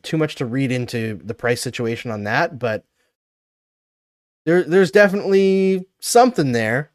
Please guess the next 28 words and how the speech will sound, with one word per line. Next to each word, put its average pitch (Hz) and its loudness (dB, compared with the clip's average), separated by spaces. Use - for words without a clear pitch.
I 135 -2
mean, 139 -2
whether 151 2
it's 143 -4
just - -6
we, 147 4
they 139 -2
know 143 2
that 135 -2
there's 123 -4
an 117 -6
expiration 123 -4
date 151 2
on 160 0
Price 185 -4
or 131 -4
whether 110 -2
they 107 -10
think 107 -12
that 101 -10
he 107 -8
might 107 -6
not 101 -8
be 104 -10
able 95 -10
to - -20
come 101 -12
back, 101 -8